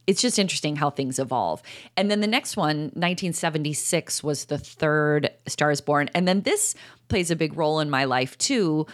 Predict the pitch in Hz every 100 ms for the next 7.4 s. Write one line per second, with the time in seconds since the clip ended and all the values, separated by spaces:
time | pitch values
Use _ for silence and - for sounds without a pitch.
0 | - _ 185 202 170 170 156 - - 226
1 | 185 - 147 127 127 110 113 135 - -
2 | 151 143 131 90 - - 180 156 - 104
3 | 170 175 190 190 175 - 170 160 151 143
4 | 127 143 123 110 147 - - - 170 160
5 | 156 - 151 151 143 143 131 131 120 113
6 | - - - _ _ _ - - 147 135
7 | 127 107 95